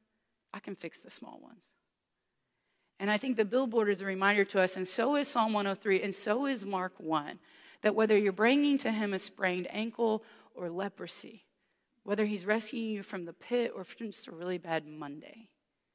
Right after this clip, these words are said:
all of our problems find their answer in Christ. And so my encouragement to us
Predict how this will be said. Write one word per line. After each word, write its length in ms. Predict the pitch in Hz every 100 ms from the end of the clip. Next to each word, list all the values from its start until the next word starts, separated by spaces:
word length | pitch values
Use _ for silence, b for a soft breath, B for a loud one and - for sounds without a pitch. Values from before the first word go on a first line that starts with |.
| _ _ _ _ _
all 220 | 240 254 202
of 80 |
our 140 | 165 160
problems 560 | - - - 202 - _ _ _ _ _ _
find 280 | 185 180
their 120 | 165 160
answer 320 | 156 147 156
in 160 | - 160
Christ. 460 | - - 190 - -
And 120 | 170
so 140 | 175
my 220 | 175 175
encouragement 500 | 175 - 190 175 185
to 180 | - 175 -
us 420 | 160 156 -